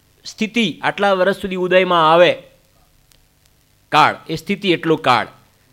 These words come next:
બરાબર? જેમ રાજા શ્રેણિકે યશોધર્મણી રાજના ગળામાં સર્પ નાખ્યો, તેને નરકની, સાતમી નરકની સ્થિતિ, તેત્રીસ સાગર, એ સ્થિતિનો બંધ પડ્યો. આ જ્ઞાનાવરણ એ પ્રકૃતિનો બંધ થાય,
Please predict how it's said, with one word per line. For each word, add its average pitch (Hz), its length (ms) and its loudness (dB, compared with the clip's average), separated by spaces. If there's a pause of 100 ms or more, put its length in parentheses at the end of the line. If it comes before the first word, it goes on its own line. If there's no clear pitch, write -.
બરાબર? 196 400 0 (240)
જેમ 160 140 -2
રાજા 175 320 2
શ્રેણિકે 180 800 0 (180)
યશોધર્મણી 190 680 -2
રાજના 185 420 -2
ગળામાં 175 440 0
સર્પ 170 340 -4
નાખ્યો, 175 500 0 (280)
તેને 170 200 -2
નરકની, 190 560 0 (520)
સાતમી 185 380 2
નરકની 185 340 0
સ્થિતિ, 202 680 -2 (360)
તેત્રીસ 175 380 -4
સાગર, 139 280 0
એ 156 140 -10
સ્થિતિનો 180 600 -6
બંધ 151 260 -2
પડ્યો. 98 320 -6 (720)
આ 123 100 -6
જ્ઞાનાવરણ 202 1000 -2 (320)
એ 120 60 -12
પ્રકૃતિનો 220 760 -6
બંધ 220 260 -2
થાય, 220 520 0